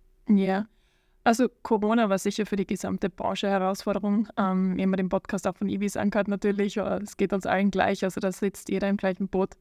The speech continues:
Ähm, wichtig war uns damals, durch das, dass wir privates Unternehmen sind, dass wir die Mitarbeiter nicht abbauen,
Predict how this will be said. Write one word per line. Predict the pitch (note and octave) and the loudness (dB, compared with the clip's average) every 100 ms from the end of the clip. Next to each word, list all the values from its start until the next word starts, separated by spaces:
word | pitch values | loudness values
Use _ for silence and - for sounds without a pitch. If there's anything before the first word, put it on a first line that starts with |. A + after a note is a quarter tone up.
| _ _ _ _ _ | _ _ _ _ _
Ähm, | - G3 F#3+ F#3+ F#3+ G3+ - - | 0 2 4 2 2 0 -4 -4
wichtig | G3+ - A3 | -4 -2 0
war | G3 | 0
uns | F#3+ G3+ | 0 0
damals, | - F#3+ G3 G3+ - - _ _ - _ _ - | 2 2 2 0 -6 -16 _ _ -20 _ _ -4
durch | B3 | 0
das, | A#3 G3 | 2 2
dass | G#3+ - | 0 0
wir | A3+ - _ | -2 -2 _
privates | - G#3+ G#3 G#3 G#3+ | 2 4 4 2 0
Unternehmen | G#3 G#3+ G3+ G3+ | 0 2 2 2
sind, | G3 G3+ | 2 0
dass | G3 - | 0 -2
wir | |
die | F#3+ | -2
Mitarbeiter | F#3+ F#3+ G3 F#3 G3 | 0 0 2 2 0
nicht | F#3 | -2
abbauen, | - - G#3 G#3+ | -2 0 2 2